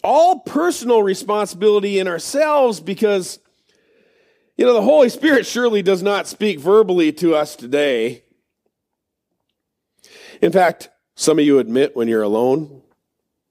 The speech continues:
you know, at times when I'm alone, you'd say, "I've listened closely. I've listened for a voice. I thought I did hear a voice one time,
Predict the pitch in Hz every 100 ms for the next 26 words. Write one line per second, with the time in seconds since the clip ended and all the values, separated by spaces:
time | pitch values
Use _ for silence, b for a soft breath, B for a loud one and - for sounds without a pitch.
0 | - 110 104 127 139 135 127 120 117 107
1 | 120 123 117 110 - 113 110 127 151 -
2 | 107 - 160 175 87 104 113 _ _ _
3 | _ _ _ _ _ _ _ _ _ -
4 | 120 131 175 - 135 - 107 107 143 120
5 | 104 - - - - _ _ _ _ _
6 | _ _ _ _ _ _ _ B B B
7 | B B 131 - 320 381 220 202 302 175
8 | 208 202 147 131 117 101 - - - -
9 | 107 101 98 110 104 101 101 95